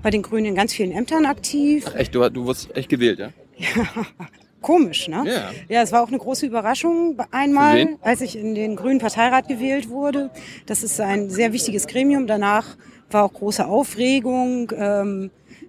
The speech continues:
Speaker 1: der realpolitische Flügel regte sich besonders auf.
Speaker 2: Was ist, was ist realpolitisch?
Speaker 1: Die Grünen haben zwei Flügel,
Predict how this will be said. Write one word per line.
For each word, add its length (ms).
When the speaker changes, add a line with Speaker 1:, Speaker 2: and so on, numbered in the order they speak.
Speaker 1:
der 300
realpolitische 680
Flügel 340
regte 340
sich 320
besonders 500
auf. 460
Speaker 2:
Was 100
ist, 100
was 120
ist 120
realpolitisch? 840
Speaker 1:
Die 80
Grünen 280
haben 160
zwei 280
Flügel, 760